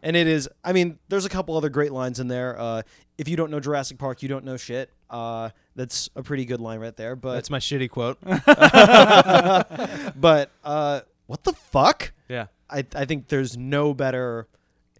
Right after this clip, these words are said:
Speaker 1: It's like the perfect catharsis after you've seen all these farts and all these boners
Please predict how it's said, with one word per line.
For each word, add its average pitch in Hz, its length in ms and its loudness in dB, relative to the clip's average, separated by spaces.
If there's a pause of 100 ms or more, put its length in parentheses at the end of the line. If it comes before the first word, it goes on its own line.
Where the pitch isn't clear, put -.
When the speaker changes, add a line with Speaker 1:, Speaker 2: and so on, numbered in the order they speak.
(120)
Speaker 1:
It's 180 160 -4
like 220 100 -4
the 180 80 -4
perfect 170 440 -4
catharsis 135 680 -6 (220)
after 143 300 -8
you've 139 160 -8
seen 135 260 -8 (140)
all 135 240 -2
these 131 220 -10
farts 120 360 -10 (160)
and 113 120 -18 (100)
all 131 200 -8
these 127 160 -10
boners 113 520 -12